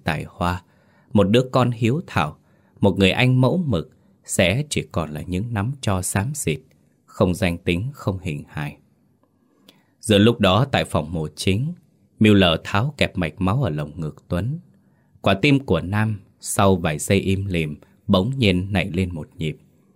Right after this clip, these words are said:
rồi hai nhịp, rồi bắt đầu đập đều đặn trong lồng ngực kẻ khác. Ông Hải đứng đó, nước mắt giàn giụa. "Cảm ơn,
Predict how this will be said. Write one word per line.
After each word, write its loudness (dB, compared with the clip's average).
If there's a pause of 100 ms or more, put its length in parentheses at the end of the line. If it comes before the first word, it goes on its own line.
(300)
rồi 6
hai 2
nhịp, -6 (480)
rồi 2
bắt -2
đầu 4
đập -2
đều 2
đặn -2 (240)
trong 4
lồng 2
ngực -6
kẻ 0
khác. 0 (1000)
Ông 2
Hải -2
đứng -2
đó, -2 (160)
nước 2
mắt 2
giàn -2
giụa. -2 (2000)
"Cảm -2
ơn, -4